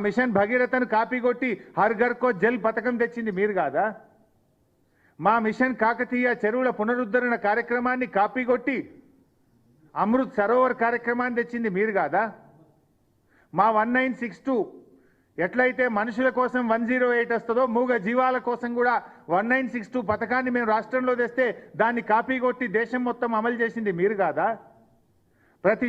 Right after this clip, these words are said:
జిల్లాకు ప్రభుత్వ మెడికల్ కాలేజ్ అని మేము అనౌన్స్ చేస్తే దాన్ని కాపీ కొట్టి ఇలా దేశం మొత్తం మీరు అమలు చేస్తుంది మీరు కాదా? మరి ఎవరు ఎవరిని కాపీ కొడుతుండ్రు?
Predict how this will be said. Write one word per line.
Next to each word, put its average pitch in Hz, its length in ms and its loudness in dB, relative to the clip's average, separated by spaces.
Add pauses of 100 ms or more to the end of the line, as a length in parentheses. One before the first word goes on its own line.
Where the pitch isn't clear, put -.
జిల్లాకు 262 420 2 (100)
ప్రభుత్వ 233 400 0
మెడికల్ 247 360 -2
కాలేజ్ 247 340 0
అని 247 120 0
మేము 233 180 0
అనౌన్స్ 240 300 0
చేస్తే 247 280 2 (360)
దాన్ని 233 280 2
కాపీ 247 320 2
కొట్టి 254 320 0
ఇలా 233 120 0 (100)
దేశం 240 260 -2
మొత్తం 240 340 -2
మీరు 226 180 2
అమలు 233 220 0
చేస్తుంది 220 380 -2 (460)
మీరు 226 180 2 (100)
కాదా? 170 260 2 (1800)
మరి 185 180 2 (440)
ఎవరు 190 260 4
ఎవరిని 190 320 0
కాపీ 214 220 0
కొడుతుండ్రు? 240 460 -2